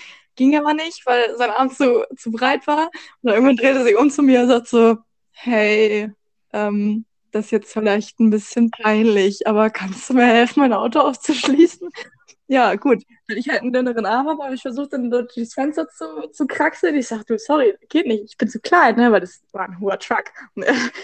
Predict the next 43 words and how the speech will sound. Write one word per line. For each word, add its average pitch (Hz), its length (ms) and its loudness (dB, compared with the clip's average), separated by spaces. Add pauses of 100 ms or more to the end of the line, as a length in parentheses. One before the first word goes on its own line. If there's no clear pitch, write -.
er 247 100 2
sagt 220 220 2
so, 214 100 -4
„Hm, 202 100 -8 (120)
nee, 208 100 -2
was 202 140 -2
machen 262 260 0
wir 226 80 -2
jetzt?“ 208 100 -2
Ich 202 120 0
sag, - 100 -14
„Vielleicht - 380 -8
einen, 208 100 -6 (240)
einen 214 100 -6
Stuhl 285 260 2
aus 302 120 0
der 294 80 -2
Bank 311 260 -2
holen 339 200 -6
oder 330 180 -6
so?“ - 180 -10
Und - 80 -14
er 466 120 -6
sagt, 240 160 -4 (340)
„Ach - 160 -12
komm, 220 240 -2 (360)
<laughs> - 480 -4
stell 233 200 4
dich 247 80 6
doch 214 80 4
einfach 240 220 4
auf 226 100 2
mein 220 180 2
Knie.“ 262 380 2 (220)
Und 240 240 -2 (160)
wer 269 320 0
ist 269 140 -10
in 247 80 -6
Deutschland 247 340 0
gewesen, 240 340 2
hätte 226 120 4
ich 220 60 -6
gesagt, 208 300 -2